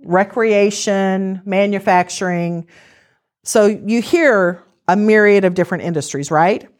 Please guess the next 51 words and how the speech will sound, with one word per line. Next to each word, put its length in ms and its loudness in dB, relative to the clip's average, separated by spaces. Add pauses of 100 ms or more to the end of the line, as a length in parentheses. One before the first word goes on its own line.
(400)
I'm 60 -6
not 180 0
saying 260 0
that 140 -4
to 60 -18
pat 160 -2
myself 340 -6
on 80 -6
the 60 -6
back. 300 -2
I 80 -4
have 180 -2
a 40 -2
reason 400 -4
for 200 -10
telling 320 -8
you 100 -10
that. 300 -14 (600)
Because 280 0
it 120 0
doesn't 320 0
matter 280 2
what 360 0
the 160 -2
industry 520 -2
is, 440 -2 (280)
when 260 -2
I 300 4
walk 360 0
in 160 -2
that 240 -2
door 420 0
that 200 -2
first 340 -4
time, 380 -2 (140)
I 240 2
know 340 2
that 140 0
I've 180 2
identified 600 -2
seven 500 0
core 320 0
invisible 420 -2
drains 320 -4
that 120 2
I 60 2
need 200 -4
to 60 -6
be 100 -4
looking 340 -6
for. 320 -12